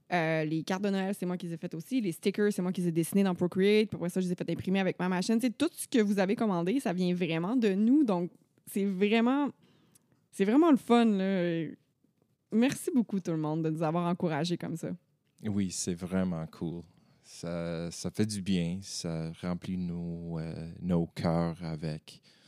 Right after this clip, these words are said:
Speaker 2: du bonheur,
Speaker 1: Oh,
Speaker 2: honnêtement.
Speaker 1: Colin. Oui.
Speaker 2: Non, je, je me sens full, euh, supporté en ce moment par,
Speaker 1: Ah non,
Speaker 2: euh,
Speaker 1: c'est le fun. Merci
Speaker 2: par
Speaker 1: beaucoup,
Speaker 2: nos
Speaker 1: tout le
Speaker 2: chers
Speaker 1: monde.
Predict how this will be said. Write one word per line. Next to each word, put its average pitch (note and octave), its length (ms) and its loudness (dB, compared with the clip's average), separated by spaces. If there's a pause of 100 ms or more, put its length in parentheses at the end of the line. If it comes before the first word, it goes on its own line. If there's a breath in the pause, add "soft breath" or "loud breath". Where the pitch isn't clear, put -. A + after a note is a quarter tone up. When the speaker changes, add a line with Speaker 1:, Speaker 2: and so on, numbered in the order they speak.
(480 soft breath)
Speaker 2:
du F2+ 160 -8
bonheur, E2+ 580 -2 (120)
Speaker 1:
Oh, G3+ 520 -4
Speaker 2:
honnêtement. G3 540 0
Speaker 1:
Colin. G3+ 140 -10 (260)
Oui. G#3 480 -6 (340)
Speaker 2:
Non, E2 320 -8
je, F2 380 0
je F#2 140 -2
me G2 100 4
sens G#2 320 2
full, A2+ 420 4
euh, F2 280 2
supporté E2 720 -4
en D2+ 120 -6
ce - 180 -8
moment D#2 380 -10
par, G#3 200 -10
Speaker 1:
Ah G3+ 80 -4
non, G3+ 140 -4
Speaker 2:
euh, F#3+ 120 -6
Speaker 1:
c'est F3+ 100 -8
le E3+ 60 -8
fun. G#3 340 -6
Merci G3+ 340 -4
Speaker 2:
par A3 120 -6
Speaker 1:
beaucoup, E3+ 140 -8
Speaker 2:
nos A3 80 -6
Speaker 1:
tout - 80 -10
le F#3 40 -4
Speaker 2:
chers F2 220 0
Speaker 1:
monde. E2 140 -4